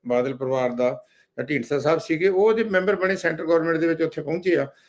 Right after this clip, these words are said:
ਔਰ ਸਤਾਨਵੇਂ 'ਚ ਮੁੜ ਕੇ ਇਹਨਾਂ ਨੇ ਫਿਰ ਪਹਿਲਾ ਜਿਹੜਾ ਗੱਠਜੜ ਹੋਇਆ ਇਹਨਾਂ ਦਾ ਸਤਾਨਵੇਂ ਦੇ ਵਿੱਚ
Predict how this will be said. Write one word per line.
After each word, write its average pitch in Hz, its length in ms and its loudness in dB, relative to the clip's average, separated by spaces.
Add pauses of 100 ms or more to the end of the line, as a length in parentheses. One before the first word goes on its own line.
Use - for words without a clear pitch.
(840)
ਔਰ 143 400 4
ਸਤਾਨਵੇਂ 147 420 0
'ਚ 170 40 -2
ਮੁੜ 165 180 0
ਕੇ 175 120 2
ਇਹਨਾਂ 160 140 2
ਨੇ 156 100 0
ਫਿਰ 160 220 2
ਪਹਿਲਾ 170 380 2
ਜਿਹੜਾ 156 240 2
ਗੱਠਜੜ 139 420 0
ਹੋਇਆ 139 300 2
ਇਹਨਾਂ 143 160 -2
ਦਾ 135 140 -2
ਸਤਾਨਵੇਂ 135 360 -8
ਦੇ 135 80 -2
ਵਿੱਚ 123 460 -4